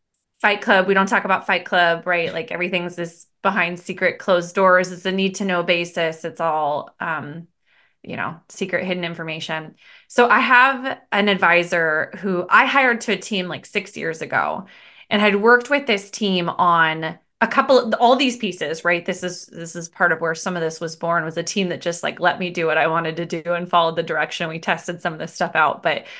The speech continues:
they were the pilot team. And we had talked about transparency a lot because the senior advisors on the team were like, "Well, how do we keep this advisor? Like, what restrictions do we put in place to keep them on our team?" Right?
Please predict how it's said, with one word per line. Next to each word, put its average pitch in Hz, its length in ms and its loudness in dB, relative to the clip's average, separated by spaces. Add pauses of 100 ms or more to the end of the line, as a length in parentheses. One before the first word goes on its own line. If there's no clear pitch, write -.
(100)
they 202 120 6
were 190 100 6
the 175 80 4
pilot 170 380 0
team. 156 380 -8 (540)
And 226 140 8
we 262 100 8
had 254 120 6
talked 277 260 4
about 349 220 4
transparency 214 840 0
a 165 80 4
lot 151 440 2
because 190 280 -2
the 190 100 2
senior 247 440 2
advisors 190 500 4
on 175 140 0
the 165 80 -4
team 170 460 -4
were 175 120 2
like, 165 240 0
"Well, 180 360 6 (320)
how 254 160 2
do 294 100 4
we 302 240 -2
keep 262 380 0
this 220 220 4
advisor? 170 460 4
Like, 165 140 -2
what 277 220 4
restrictions 208 800 -2
do 190 100 -2
we 180 140 -2
put 175 200 0
in 170 140 -2
place - 580 -4 (320)
to 233 100 2
keep 240 320 2
them 202 160 4
on 170 140 6
our 156 140 2
team?" - 400 -10
Right? 170 480 0